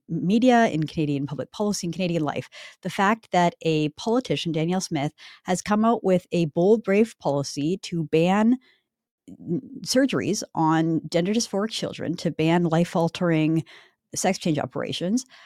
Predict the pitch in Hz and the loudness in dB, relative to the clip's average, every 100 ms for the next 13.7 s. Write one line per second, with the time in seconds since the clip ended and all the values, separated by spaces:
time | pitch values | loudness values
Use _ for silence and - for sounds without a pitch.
0 | - _ - 170 175 175 214 240 254 247 | -20 _ 0 4 4 2 4 6 6 4
1 | - 285 285 277 233 220 - 208 190 196 | 4 6 6 6 4 4 4 2 0 0
2 | 185 175 170 175 165 170 160 - 156 165 | 0 -2 -4 -4 -2 -2 -4 -2 -2 0
3 | 156 151 147 170 156 156 151 143 - - | 0 0 0 -4 -4 -2 0 -2 -4 -20
4 | - - 175 - 180 170 - 156 143 147 | -8 -2 0 2 2 2 0 -2 -2 -2
5 | 147 143 - 160 151 143 143 139 147 143 | -2 -2 0 2 4 2 0 -4 -4 -4
6 | - 165 147 147 - 151 147 - 147 147 | -2 -2 0 -2 -2 -2 -2 -2 -2 -2
7 | 143 147 143 139 147 139 135 147 139 143 | -2 0 0 0 0 -2 0 0 0 -2
8 | - - - - 208 226 180 160 - 131 | -8 -20 -20 4 6 8 6 2 -2 -4
9 | - - _ - 160 - 170 214 202 165 | -6 -14 _ -2 0 2 0 2 2 2
10 | 175 180 165 156 147 143 160 147 147 _ | 2 4 4 4 0 0 0 -2 -4 _
11 | _ - 214 196 165 156 151 139 98 92 | _ 2 4 4 4 4 2 2 0 -2
12 | 135 139 - 127 - - 143 151 143 - | -4 -4 -4 -8 -6 -6 -4 -2 -4 -4
13 | 143 - 160 156 147 - - | -6 -2 0 2 0 0 -4